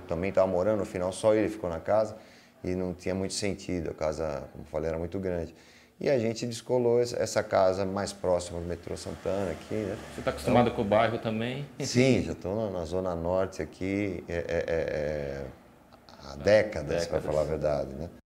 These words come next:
Speaker 2: E Atibaia? Atibaia te deu um, um, novos ares, assim, a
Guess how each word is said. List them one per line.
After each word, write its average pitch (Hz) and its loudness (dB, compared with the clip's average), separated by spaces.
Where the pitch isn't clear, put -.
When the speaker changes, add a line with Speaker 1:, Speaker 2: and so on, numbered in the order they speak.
Speaker 2:
E - 0
Atibaia? 117 4
Atibaia 110 2
te 117 -8
deu 107 4
um, 98 2
um, 95 -4
novos 95 0
ares, 110 4
assim, 101 -4
a 92 -4